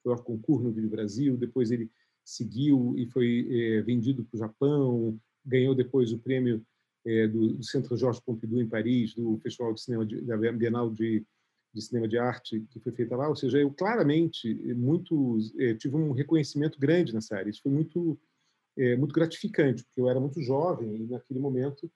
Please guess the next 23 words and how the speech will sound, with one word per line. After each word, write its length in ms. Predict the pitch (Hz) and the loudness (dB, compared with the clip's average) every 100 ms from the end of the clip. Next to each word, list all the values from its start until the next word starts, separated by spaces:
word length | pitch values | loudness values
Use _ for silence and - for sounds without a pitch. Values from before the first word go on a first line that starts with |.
| _ _ _ - | _ _ _ -4
eu, 400 | 120 131 147 139 | 0 2 2 2
eu, 160 | 151 139 | 0 2
essa 260 | 143 143 | 0 -2
proposição 880 | 135 165 165 151 123 117 - 170 160 | 0 2 2 2 0 -4 2 4 4
de 80 | 120 | 2
utilizar, 640 | 123 127 123 110 120 113 110 _ _ _ _ - 127 | -2 -2 -4 -2 -2 -4 -8 _ _ _ _ -8 -2
é, 240 | 117 117 | 0 0
o 100 | 147 | -2
vídeo 460 | 110 151 120 110 110 | 0 0 0 -4 -6
como 420 | - 180 151 120 - | 2 4 4 0 -2
um 300 | 127 123 117 | -2 0 -2
suporte 560 | 123 - 127 117 - - | -6 -2 0 0 -4 -12
pra 100 | 117 | -6
poder 260 | 123 120 | -4 -4
discutir, 640 | 110 - 120 - 180 175 - _ _ - | -6 -8 -10 -8 -4 -4 -6 _ _ -6
é, 360 | 127 117 113 113 131 | -2 0 0 0 -4
essa, 640 | 127 - 120 110 104 101 101 110 _ _ _ _ _ _ _ _ _ | -4 -4 -2 -2 -2 -4 -6 -10 _ _ _ _ _ _ _ _ _
essa, 280 | 120 113 131 | -8 -2 -2
a 140 | 120 131 | -2 -2
própria 280 | 160 156 | 0 2
linguagem 600 | 131 127 131 185 165 123 | 2 4 4 4 2 2
do 140 | 113 107 | 2 2
vídeo, 400 | 113 98 95 | 2 -2 -4